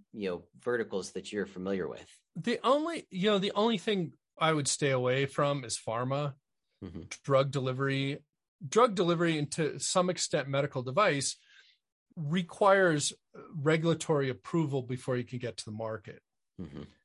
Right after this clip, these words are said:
Speaker 2: And so patent doesn't do any good until you have regulatory appro-, approval. Once you have,
Speaker 1: Yep.
Speaker 2: once you've, once you can start legally selling the product, then we want to, you know, if,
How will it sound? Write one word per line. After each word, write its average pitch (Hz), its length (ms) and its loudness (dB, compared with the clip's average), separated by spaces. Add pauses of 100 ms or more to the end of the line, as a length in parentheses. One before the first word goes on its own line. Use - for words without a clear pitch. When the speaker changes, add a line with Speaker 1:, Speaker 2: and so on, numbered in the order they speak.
Speaker 2:
And 139 100 -4
so 143 120 -2
patent 180 420 -4
doesn't 131 360 0
do 143 220 2
any 135 160 0
good 113 640 -4 (360)
until 170 640 4
you 147 200 0
have 120 300 -2
regulatory 120 640 -4
appro-, 120 320 -8 (320)
approval. 123 500 -6
Once 175 260 2
you 233 100 6
have, 139 140 6
Speaker 1:
Yep. 82 120 -10 (420)
Speaker 2:
once 185 240 0
you've, 160 360 -2 (260)
once 185 340 0
you 180 80 0
can 160 240 0
start 143 400 4
legally 131 460 -2
selling 190 540 0
the 127 60 2
product, - 800 -6 (880)
then 170 320 4
we 170 120 4
want 151 200 2
to, - 60 -8 (100)
you 226 160 -10
know, 127 220 -4
if, 160 180 -4